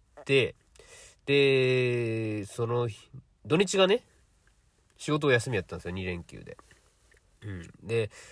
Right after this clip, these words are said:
まあ、体調も悪いから、もう一日ずっと家におりまして、まあ、なんならずっと布団の中に入ってたぐらいの感じでですね。で、徐々に頭も痛くなるし、うん。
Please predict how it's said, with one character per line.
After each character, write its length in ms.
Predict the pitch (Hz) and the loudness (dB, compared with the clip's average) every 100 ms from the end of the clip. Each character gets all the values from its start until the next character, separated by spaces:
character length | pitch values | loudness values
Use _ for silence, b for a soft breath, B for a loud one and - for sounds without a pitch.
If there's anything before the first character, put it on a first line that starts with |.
| B | B
ま 60 | 113 | -2
あ、 20 | |
体 180 | 135 131 | 0 2
調 120 | 139 | 2
も 80 | 127 | 4
悪 160 | 123 | 4
い 60 | 117 | 2
か 140 | 101 | -2
ら、 260 | 90 98 85 | 0 0 0
も 80 | 95 | -4
う 40 | |
一 220 | 107 135 | -6 -6
日 240 | 127 120 117 | -8 -8 -6
ず 120 | 117 | -8
っ 40 | 110 | -6
と 300 | - 113 104 | 0 0 0
家 240 | 92 110 113 | -6 -6 -4
に 240 | 92 76 - _ | -6 -12 -18 _
お 100 | - | -8
り 80 | 104 | -6
ま 140 | 101 95 | -4 -6
し 120 | - | -8
て、 220 | 92 - | -12 -10
ま 120 | 101 | -4
あ、 20 | 117 | 2
な 100 | 139 | 4
ん 60 | |
な 80 | 147 | 4
ら 140 | 117 | 4
ず 140 | 95 104 | 2 -6
っ 20 | |
と 160 | - 123 | -4 -4
布 100 | - | -2
団 180 | 123 | -2
の 80 | 123 | 0
中 60 | 120 | 0
に 60 | |
入 100 | 98 | -2
っ 40 | 101 | -6
て 100 | - | -6
た 100 | 98 | -6
ぐ 80 | 98 | -6
ら 100 | 95 | -6
い 40 | |
の 120 | 69 | -8
感 240 | - 92 85 | -14 -14 -14
じ 100 | 85 | -16
で 60 | 71 | -16
で 140 | 69 | -18
す 140 | - 127 | -20 -20
ね。 220 | - - B B B B - | -20 -20 B B B B -4
で、 360 | 110 110 110 | 0 2 2
徐 100 | 104 | 0
々 120 | 127 135 | 0 2
に 80 | |
頭 300 | 107 95 120 | 2 2 2
も 100 | 117 | 2
痛 140 | 92 90 | 0 -4
く 80 | 95 | -6
な 100 | 95 | -6
る 100 | 87 | -6
し、 460 | - 95 85 73 - _ _ - | -10 -12 -12 -14 -18 _ _ -12
う 40 | |
ん。 300 | 98 92 - | -10 -10 -14